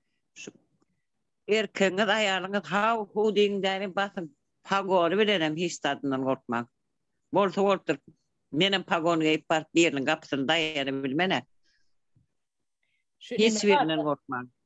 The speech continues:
Speaker 2: Nime bar da şu, o, pagony ilenne? Pagony adamlar, meselem, pagon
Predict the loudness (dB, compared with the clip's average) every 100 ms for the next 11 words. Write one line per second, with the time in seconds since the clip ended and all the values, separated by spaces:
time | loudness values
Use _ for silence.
0 | _ _ _ _ _ _ _ -10 -4 0
1 | 0 0 -6 -4 -12 -12 -10 -8 -8 -10
2 | -4 0 2 2 -2 -2 -4 -4 -6 -8
3 | _ _ _ _ _ _ _ _ -4 2
4 | 2 2 -2 -6 -2 2 2 0 0 -4
5 | -4 -4 -2 0 -2 -4 _ _ _ _
6 | _ _ _ _ _ _ 0 4 6 4
7 | 0